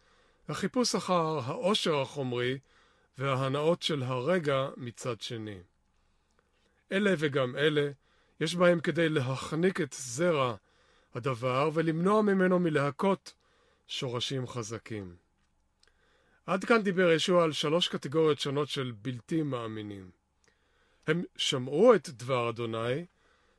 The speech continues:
ואולי חשבו לזמן מה שהם מאמינים בו, אולם בליבם לא השתרשה האמונה. אבל תודה לאל שחלק מהזרעים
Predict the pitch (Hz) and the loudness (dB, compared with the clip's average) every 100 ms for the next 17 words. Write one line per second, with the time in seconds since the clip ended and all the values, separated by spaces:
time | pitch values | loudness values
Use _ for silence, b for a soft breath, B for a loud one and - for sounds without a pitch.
0 | _ 131 131 139 151 - 147 127 135 139 | _ -6 0 0 0 -4 -6 -4 -4 2
1 | 196 180 135 139 143 131 135 151 139 127 | 4 4 2 -2 -2 0 0 0 -2 -4
2 | 123 117 113 113 135 196 185 135 135 151 | -4 -4 -4 -4 0 0 0 -2 -4 -6
3 | _ _ _ _ _ _ _ _ _ 147 | _ _ _ _ _ _ _ _ _ 0
4 | 156 160 - 139 151 151 135 196 202 202 | 2 2 -2 -4 0 0 4 4 4 2
5 | - - 156 180 190 - - 151 127 - | -4 -8 0 2 4 2 2 -2 -2 0
6 | 160 147 127 120 110 104 104 104 87 _ | 0 0 -2 -4 -6 -8 -8 -10 -14 _
7 | _ _ _ _ _ _ _ _ _ _ | _ _ _ _ _ _ _ _ _ _
8 | _ _ _ _ _ _ _ _ _ _ | _ _ _ _ _ _ _ _ _ _
9 | _ _ 170 170 185 220 202 196 196 160 | _ _ 0 4 4 6 6 4 4 -2
10 | - 190 220 202 160 147 127 131 127 139 | 0 4 4 4 2 2 0 0 2 2
11 | 139 | 0